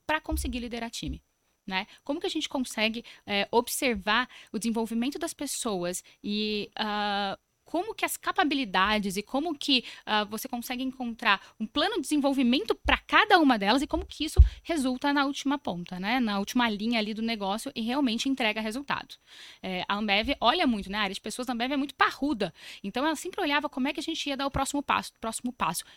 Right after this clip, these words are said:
Isso eu levei pra minha vida, né? E levei ali pra liderança. E aí, no momento,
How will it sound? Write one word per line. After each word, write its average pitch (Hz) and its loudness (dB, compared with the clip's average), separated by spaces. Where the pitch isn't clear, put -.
Isso 254 -8
eu 277 -4
levei 254 -4
pra 269 -8
minha 269 -4
vida, 175 -10
né? 214 -2
E 220 -8
levei 202 -6
ali 202 -4
pra 214 -8
liderança. 208 -6
E 311 -4
aí, 320 -2
no 254 -4
momento, 262 -6